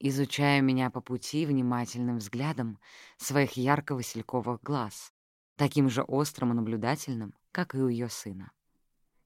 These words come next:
Я подумала, что у Тео очень красивая мать. Такая немного кукольная красота, нежная кожа, голубые глаза. Словом, типичная английская роза.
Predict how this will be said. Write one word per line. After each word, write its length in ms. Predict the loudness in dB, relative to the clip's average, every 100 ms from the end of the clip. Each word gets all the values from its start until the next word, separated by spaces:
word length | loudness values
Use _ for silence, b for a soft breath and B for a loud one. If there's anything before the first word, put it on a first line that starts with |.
| _ _ -12 4
Я 220 | 8 10
подумала, 420 | 10 8 6 4
что 220 | 0 0
у 100 | 0
Тео 340 | 0 0 2 0
очень 320 | -2 -2 -6
красивая 540 | -6 -8 -8 -8 -8
мать. 340 | -10 -12 -20 -20 _ _ _ _ -6
Такая 400 | -2 4 4 6
немного 600 | 4 4 4 2 -2 -4 b b b b
кукольная 560 | -4 -2 -2 -4 -2 -4
красота, 580 | -6 -10 -8 -8 -8 -10 _ _ _ _
нежная 440 | 0 2 2 0 -2
кожа, 500 | -4 -4 -4 -6 -14 _ _
голубые 440 | -4 -2 0 2 0
глаза. 500 | 0 -2 -2 -2 -4 _ _ _ _ _ _
Словом, 640 | -8 0 4 6 6 4 2
типичная 800 | 0 -4 0 -2 0 2 4
английская 680 | 4 4 4 2 0 -4 -4
роза. 380 | -4 -4 -8 -12